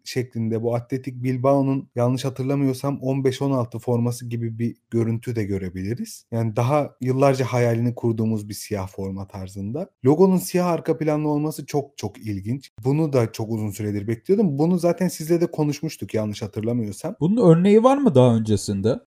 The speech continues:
Speaker 1: Bu veteranlar takımı bir forma giymişti. Galatasaray veteranlar takımı bir maç yapmıştı. Orada bu logoyu bu şekilde görmüştük.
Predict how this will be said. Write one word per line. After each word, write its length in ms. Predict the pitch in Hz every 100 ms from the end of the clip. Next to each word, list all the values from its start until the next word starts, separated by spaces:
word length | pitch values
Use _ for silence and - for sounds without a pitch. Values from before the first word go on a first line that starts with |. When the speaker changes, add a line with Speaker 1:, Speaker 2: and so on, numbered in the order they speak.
| _ -
Speaker 1:
Bu 260 | 131 175
veteranlar 640 | 151 151 175 180 185 196 196
takımı 440 | 160 175 190 151
bir 80 | 127
forma 380 | - 113 107 104
giymişti. 460 | 101 95 90 - 120
Galatasaray 460 | 120 120 123 120
veteranlar 580 | 117 127 123 127 131 127
takımı 400 | 123 127 131 123
bir 60 | 123
maç 340 | 127 139 -
yapmıştı. 420 | 107 113 117 185
Orada 500 | 160 151 147 156 - 135
bu 220 | 135 165
logoyu 360 | 151 147 170
bu 80 | 156
şekilde 400 | - 151 147 143
görmüştük. 680 | 139 139 147 131 - -